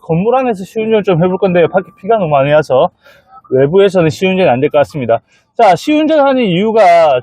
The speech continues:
지금 하체 쪽에 소리가 나는지 또 변속은 잘 되는지, 특히 디씨티 미션에는 울렁거림을 잘 봐야 됩니다. 어, 조속에서 울렁거림이 굉장히 심한 차량이거든요. 자, 코너뿐만 아니라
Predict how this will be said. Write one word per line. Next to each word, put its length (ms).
지금 400
하체 280
쪽에 180
소리가 360
나는지 560
또 380
변속은 380
잘 180
되는지, 420
특히 160
디씨티 540
미션에는 680
울렁거림을 600
잘 220
봐야 200
됩니다. 340
어, 160
조속에서 500
울렁거림이 640
굉장히 300
심한 320
차량이거든요. 680
자, 120
코너뿐만 560
아니라 320